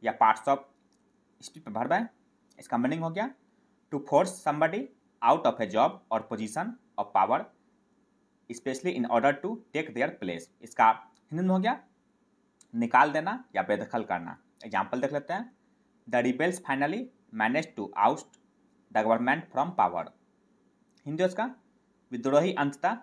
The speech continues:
सरकार को सत्ता से बेदखल करने में सफल रहे। साइन उसका एक्सपेल और डिपोज। एक्सपेल का हिंदी का निष्कासित करना, डिपोज का हिंदी का निकाल देना। एंटोनिम्स का इसका अपॉइंट और होल्ड। अपॉइंट का हिंदी का नियुक्त करना,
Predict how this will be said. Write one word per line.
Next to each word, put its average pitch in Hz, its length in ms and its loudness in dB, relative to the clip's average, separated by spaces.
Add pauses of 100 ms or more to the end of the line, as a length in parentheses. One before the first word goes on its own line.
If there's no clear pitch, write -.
सरकार - 360 2
को - 120 -6
सत्ता 135 300 0
से 208 260 -4 (420)
बेदखल 117 340 0
करने 135 300 -2
में 196 120 -4
सफल 120 340 -2
रहे। 82 200 -6 (220)
साइन 139 240 -2
उसका 220 280 -6 (100)
एक्सपेल 151 340 -6
और 202 340 -2
डिपोज। 90 420 -8 (200)
एक्सपेल 139 300 -4
का 147 100 0
हिंदी 143 240 -6
का 180 100 -6 (440)
निष्कासित 113 460 -2
करना, 170 340 -8 (200)
डिपोज 135 360 -2
का 151 100 -4
हिंदी 143 220 -6
का 214 300 -8
निकाल 110 320 4
देना। 85 280 -8 (340)
एंटोनिम्स 180 300 -2
का 190 60 0
इसका 185 200 -4
अपॉइंट 123 540 -2
और 185 220 -2 (340)
होल्ड। 87 220 -4 (460)
अपॉइंट 127 380 0
का 151 100 -4
हिंदी 151 260 -8
का 220 140 -8 (400)
नियुक्त 123 280 -4
करना, 165 380 -6